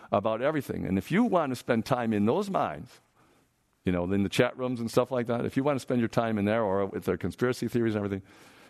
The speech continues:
you know, y-, y-, you need to be entertained in some other way. <laughs> 'Cause that's what a lot of people are thinking, um, and therefore maybe reading minds isn't the best thing, uh, the, the best pursuit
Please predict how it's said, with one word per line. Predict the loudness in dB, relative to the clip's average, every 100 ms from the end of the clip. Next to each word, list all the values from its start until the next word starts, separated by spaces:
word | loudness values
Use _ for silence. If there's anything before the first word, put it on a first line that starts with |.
| _ _ -4
you | 0
know, | 0 -2 -6
y-, | -4 -2
y-, | 0
you | 0 2 4
need | 4 2 0
to |
be | 0 0
entertained | 0 -2 -2 -2
in | 0
some | -2
other | 0 -4
way. | -8 -10 -10 -12 -2
<laughs> | -2 -2 -10 -12 -12 -12 -18 -20 -2
'Cause | -2 -2 -16 -20 _ 2
that's | 2 2 -4
what | -6 -6 _ -2
a | 0
lot | 2 2 2 2 -2
of | -4
people | -2 0
are | 0
thinking, | -2 -4 -4 -8 -10 _ _ _ -4
um, | -2 0 -2 -2
and | 0
therefore | 0 0 -2 -4 -8 _ _ _
maybe | 0 0 -2 0
reading | 0 2
minds | 0 -2 -6
isn't | -8 -6
the | -2
best | -2 -4
thing, | -6 -6 -8 -18 _ _
uh, | -4 -2 -2 -2
the, | -6 -2
the | 2
best | 2 0
pursuit | -8 -4 -2